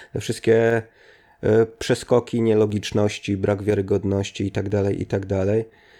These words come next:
E, ale wciąż, no, n-, nie jest to, e, mimo wszystko, e, tak złe, jak, jak, jak tu-, jak tutaj rysujesz. E, m, polecam ci le-, lekcje kina polskiego, współczesnego,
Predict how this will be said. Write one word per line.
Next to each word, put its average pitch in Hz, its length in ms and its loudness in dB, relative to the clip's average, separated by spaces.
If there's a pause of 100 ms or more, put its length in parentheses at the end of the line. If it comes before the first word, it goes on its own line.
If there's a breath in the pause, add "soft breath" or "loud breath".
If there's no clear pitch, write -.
(180 soft breath)
E, 107 240 0
ale 113 220 4
wciąż, 107 720 0
no, 98 300 0
n-, 101 500 -2
nie 107 140 2
jest 104 400 -2
to, 101 400 0 (400)
e, 101 220 -2 (100)
mimo 101 280 0
wszystko, 98 840 -4 (520)
e, 98 240 0 (140)
tak 101 220 -2
złe, 101 320 2
jak, 95 440 -2 (140)
jak, 98 260 -4
jak 101 280 -2
tu-, 104 120 -2
jak 101 300 0
tutaj 101 320 0
rysujesz. 98 600 0 (340 loud breath)
E, 104 120 0
m, 101 580 -2
polecam 101 420 0
ci 101 160 -4
le-, 98 200 0
lekcje 104 540 2
kina 101 260 -2
polskiego, 95 580 -2
współczesnego, 95 960 -4